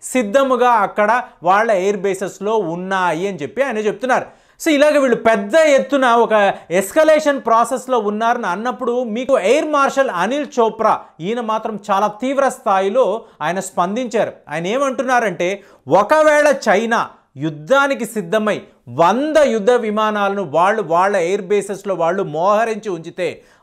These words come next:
భారతదేశం ఏకంగా రెండు వందల యాభై యుద్ధ విమానాలను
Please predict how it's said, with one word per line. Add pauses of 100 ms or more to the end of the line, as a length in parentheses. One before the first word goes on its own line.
భారతదేశం
ఏకంగా (240)
రెండు
వందల
యాభై
యుద్ధ
విమానాలను